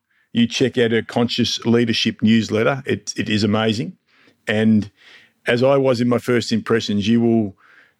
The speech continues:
have an opportunity to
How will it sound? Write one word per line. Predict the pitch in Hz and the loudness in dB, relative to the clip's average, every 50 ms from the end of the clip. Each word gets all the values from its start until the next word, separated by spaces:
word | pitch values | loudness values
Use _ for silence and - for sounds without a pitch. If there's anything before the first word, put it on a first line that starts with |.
| _ _ - | _ _ -8
have | - - 117 117 | -4 -2 0 0
an | 120 | 0
opportunity | 113 - - 98 - - 117 117 117 107 110 110 107 104 101 - _ _ _ _ _ _ _ _ _ _ - | -2 -2 -4 -6 -4 -2 0 0 0 0 0 -2 -2 -2 -4 -8 _ _ _ _ _ _ _ _ _ _ -4
to | - 120 117 113 113 110 110 110 107 110 | 0 2 2 4 4 4 2 2 0 -2